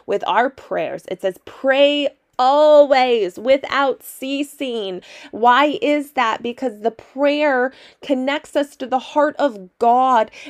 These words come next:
and the prayer with thanksgiving allows him to release the peace of God that is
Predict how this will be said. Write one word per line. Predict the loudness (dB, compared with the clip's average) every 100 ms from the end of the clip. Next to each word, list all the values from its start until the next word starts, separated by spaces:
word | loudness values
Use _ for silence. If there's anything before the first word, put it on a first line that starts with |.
| -6
and | -4 -6
the |
prayer | -8 -10 -4 0 0 0
with | -2 -4
thanksgiving | -6 -6 -10 -8 -6 -4 -4
allows | -2 -2 -2 -2 -2 -6
him | -6 -6 -6
to | -6 -2
release | 0 0 -2 -4 -6
the | -6 -6
peace | -6 -2 -2 -2
of | -8 -6
God | -2 0 0 -2 -4 -20 -6 2
that | 4
is | 4